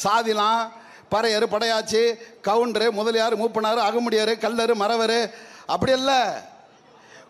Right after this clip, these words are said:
கொடுக்கிறவன் உயர்ந்த சாதி என்றும் கொடுக்காதவன் கீழ் சாதி என்றும்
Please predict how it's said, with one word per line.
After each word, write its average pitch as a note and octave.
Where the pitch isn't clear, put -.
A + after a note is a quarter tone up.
கொடுக்கிறவன் C4+
உயர்ந்த C4+
சாதி C4
என்றும் B3+
கொடுக்காதவன் C4
கீழ் C#4
சாதி C4
என்றும் C4